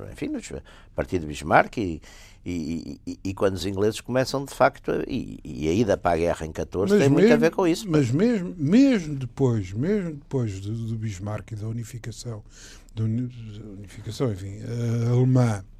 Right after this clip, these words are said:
Speaker 2: et cetera, a Inglaterra, diga, é, é um, digamos, é um, uma parte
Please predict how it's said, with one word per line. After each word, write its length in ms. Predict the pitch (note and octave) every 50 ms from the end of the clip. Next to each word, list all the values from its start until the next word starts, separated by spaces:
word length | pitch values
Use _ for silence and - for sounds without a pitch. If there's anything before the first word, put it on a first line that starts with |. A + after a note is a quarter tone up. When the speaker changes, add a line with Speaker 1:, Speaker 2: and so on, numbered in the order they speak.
| - - - - - - - - - - - - - - -
Speaker 2:
et 100 | C3 A#2
cetera, 500 | - - C3 A#2+ A2 - A2+ A#2 B2+ B2+ - - - - - - - - - - - - -
a 80 | C#4
Inglaterra, 640 | G#3+ D3+ A#2+ B2 A2+ - D3+ C3+ A#2 A2+ A#2 B2 B2+ A#2+ - - - - - - -
diga, 220 | - C3 - F#2 - - - _ - - -
é, 600 | - G#3 - - - - - F3+ F#3+ G#3 - - -
é 80 | F3+
um, 220 | F3 F3+ F3+ F3+ F#3+
digamos, 380 | D#3+ D#3+ D3+ D3+ E3+ D#3+ D3+ C#3+
é 200 | F#3 G#3 F3+ E3+
um, 840 | F3 F3+ E3+ E3+ E3+ D#3+ D3+ D3 C#3+ C#3 C3+ C3+ C#3 C3+ B2+ B2+ C3 B2+
uma 100 | B2+ C3 B2 -
parte 280 | - G#3 G#3 - -